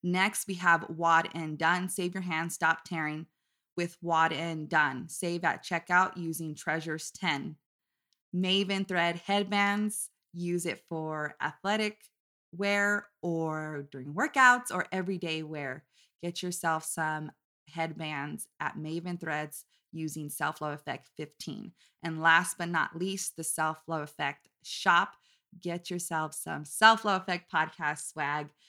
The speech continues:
as well as Self Love apparel using code Self Love Effect at checkout to save. I love you guys. I hope you have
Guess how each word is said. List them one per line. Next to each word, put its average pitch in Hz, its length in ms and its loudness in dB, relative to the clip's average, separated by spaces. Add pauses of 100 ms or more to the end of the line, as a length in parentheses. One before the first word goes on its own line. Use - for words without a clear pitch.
(240)
as 160 240 0
well 156 200 2
as 143 120 -6
Self 156 360 -2
Love 151 260 -4
apparel 143 500 -2
using 147 540 -8 (340)
code 151 420 -4
Self 151 460 -4
Love 151 180 -6
Effect - 420 -8 (100)
at 139 220 -8
checkout - 460 -8
to - 80 -18
save. - 440 -14 (420)
I 151 100 -4
love 175 200 -2
you 190 80 -2
guys. 180 460 2
I 160 60 -6
hope 165 360 -6
you 175 180 -6
have 160 360 0